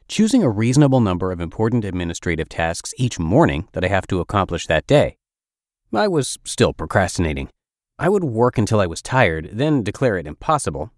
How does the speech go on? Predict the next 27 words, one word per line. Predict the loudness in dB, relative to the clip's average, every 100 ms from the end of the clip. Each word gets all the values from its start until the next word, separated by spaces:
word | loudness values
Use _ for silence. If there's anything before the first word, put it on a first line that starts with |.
| -8
in | -4
my | -4
current | -2 -2 0
mental | -2 -2 -6
state, | -8 -10 -10 -12
to | -12
tackle | -4 -4 -4 -12
such | -8 -8 -8 -4
terrible, | 0 2 2 0 0
worthless | 0 0 -4 -6
tasks, | 2 2 2 -6 -12 -16 _ _ _
so | -16 -8 -6 -6
I | -4
wouldn't. | 2 2 2 -6 _ _ _ _ _ _ _ 2
And | 4 4 0 -10 _ 0
three, | 4 4 0 _ _ _ _
scheduling | -14 -2 2 4 4 2
mosquito | 0 0 4 4 4
dashes | 2 0 0 -2
of | -4
fixed | -2 0 0 0
duration | 2 4 4 2 0 -2
at | -2
fixed | -2 -4 -4 -12
times | 0 2 2 -2
each | -4 -4 2
day. | 0 0